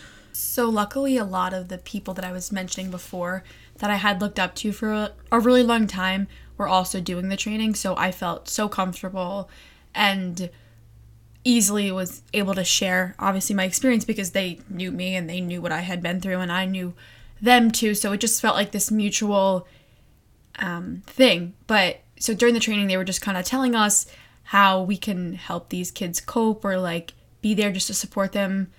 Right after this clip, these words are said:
um, in a more friendly way. Like, kind of, like, I know, like, having a mentor, having someone that you can look up to that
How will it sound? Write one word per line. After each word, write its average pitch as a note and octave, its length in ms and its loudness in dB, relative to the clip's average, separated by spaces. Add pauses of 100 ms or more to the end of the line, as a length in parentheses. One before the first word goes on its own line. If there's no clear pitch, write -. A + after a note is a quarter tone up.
(440)
um, F#3+ 240 -4
in G#3 120 -2
a G#3 40 0
more G#3 340 2
friendly G#3 640 0
way. F3 500 -6
Like, - 260 -10 (580)
kind G#3 260 -2
of, G3+ 160 -4 (100)
like, C4 120 2
I E4+ 80 4
know, G#4 140 4
like, G3+ 140 2
having A#3 280 4
a B3+ 40 6
mentor, A#3 460 2
having G3+ 340 -4
someone G#3+ 480 -4 (340)
that G3 120 -8
you G#3+ 140 -2
can A3 240 -2
look G#3 160 -6
up F3+ 220 -6
to G#3+ 280 -4
that F3+ 300 -2